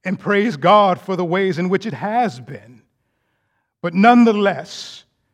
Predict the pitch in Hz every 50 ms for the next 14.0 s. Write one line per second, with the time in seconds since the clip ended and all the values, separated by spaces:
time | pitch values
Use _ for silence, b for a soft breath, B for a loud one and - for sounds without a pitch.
0 | _ _ _ _ _ _ 139 143 196 208 208 214 214 208 - - 143 143 175 175
1 | 165 160 165 _ - 160 135 120 104 123 135 123 - - - - - _ _ _
2 | 156 147 151 208 190 143 123 120 123 131 127 127 _ _ _ _ _ _ _ _
3 | _ _ _ _ _ _ _ 143 143 143 135 143 190 202 185 147 - - - _
4 | - 180 196 202 190 196 196 190 180 170 170 _ - 160 170 175 175 151 131 139
5 | 165 156 151 - - - 170 151 135 117 107 117 120 147 175 - _ _ _ _
6 | _ _ _ _ _ 143 139 139 123 135 131 135 131 131 147 156 165 160 - _
7 | - 147 139 127 147 165 160 147 - 143 147 139 131 127 127 120 117 117 - -
8 | - 135 117 120 135 - _ _ _ _ _ _ _ _ - 127 110 104 139 139
9 | 139 139 135 127 120 113 110 - - _ _ _ _ _ _ _ 135 123 110 110
10 | - - - - 135 110 101 95 - - _ _ _ _ _ _ _ _ _ _
11 | _ _ _ _ _ _ _ _ _ _ _ _ _ _ _ _ - 127 139 151
12 | 160 165 175 202 233 277 - - _ _ _ _ _ _ _ _ _ _ _ _
13 | _ _ _ _ _ B B B B B B 185 226 240 233 214 214 208 196 208